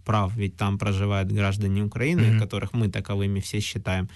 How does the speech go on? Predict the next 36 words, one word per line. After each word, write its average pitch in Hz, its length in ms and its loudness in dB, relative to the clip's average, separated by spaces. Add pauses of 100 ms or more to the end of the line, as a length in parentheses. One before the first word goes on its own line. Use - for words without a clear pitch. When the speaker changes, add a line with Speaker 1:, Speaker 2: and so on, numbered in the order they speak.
(220)
Speaker 1:
Но, 107 100 2
тем 120 220 0
не 120 80 2
менее, 110 300 2
если 104 220 -2
мы 104 120 0
говорим 107 380 2
де-факто, 101 480 -2
что 101 200 -4
происходит, 131 640 -2
то, 113 100 -4
естественно, 110 480 -2
человек, - 300 -4 (300)
не 120 380 4 (380)
п-, 127 100 -10 (120)
перебравшийся 107 760 0
на 104 140 -2
материковую 104 720 -2
часть, - 320 -6
ну, 110 160 2
на 110 520 2
территорию, 104 500 0
контролируемую 104 680 0
центральными 104 520 -2
властями 104 500 -2
Украины, 127 420 -2
он 113 180 0
не 117 120 2
сможет 113 420 0
ничего 104 260 0
Speaker 2:
Мгм. 104 80 6
Speaker 1:
получить. 104 380 0
Это 101 220 -4
сегодня 117 440 0
является 113 420 0
условием, 165 400 -2